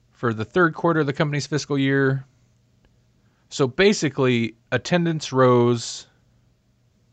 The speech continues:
In the U S, attendance rose to sixty-one point seven million patrons, up from fifty-eight point nine million the previous year.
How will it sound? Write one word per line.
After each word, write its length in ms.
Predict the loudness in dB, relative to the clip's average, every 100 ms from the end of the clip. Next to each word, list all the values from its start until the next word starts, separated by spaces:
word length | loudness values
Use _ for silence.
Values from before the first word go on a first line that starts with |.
| _ _ _ _ _ _ -4
In 100 | -2
the 80 |
U 240 | 2 4 6
S, 160 | 4
attendance 420 | 0 -4 -6 -6 0
rose 280 | 0 0
to 100 | -4
sixty-one 640 | -10 -10 -12 -8 -4 -4 -4
point 240 | -6 -6
seven 280 | -4 -2 -2
million 400 | -2 -2 -2 -4
patrons, 600 | -4 -6 -4 -8 -8 -12 _
up 200 | -6 -6
from 360 | -4 -2 -2 -2
fifty-eight 460 | -6 -6 -4 -4 -4
point 220 | -8 -6
nine 300 | -2 0 0
million 480 | -2 -2 -4 -6 -10
the 60 | -18
previous 580 | -10 -10 -6 -8 -10 -16
year. 320 | -16 -18